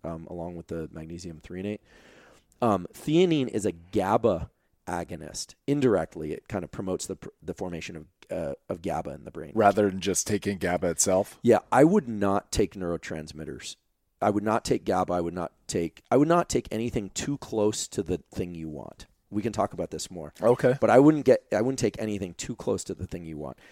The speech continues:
Speaker 1: You're better off taking the precursor. So theanine is a precursor that eventually leads to the formation of more gaba.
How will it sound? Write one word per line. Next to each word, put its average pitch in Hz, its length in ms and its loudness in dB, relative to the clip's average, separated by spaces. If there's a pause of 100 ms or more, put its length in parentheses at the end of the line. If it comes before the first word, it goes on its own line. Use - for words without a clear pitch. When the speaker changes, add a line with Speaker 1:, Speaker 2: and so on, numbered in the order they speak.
(220)
Speaker 1:
You're 107 140 0
better 139 260 6
off 139 140 2
taking 113 300 -4
the 90 60 -8
precursor. - 720 -10
So 98 360 0
theanine 143 480 0
is 101 140 0
a 98 40 -4
precursor 107 720 -2
that 90 120 0
eventually 95 640 -4
leads 82 260 -8
to - 80 -16
the 87 80 -14
formation 80 460 -12
of 80 60 -14
more 80 180 -14
gaba. 82 420 -10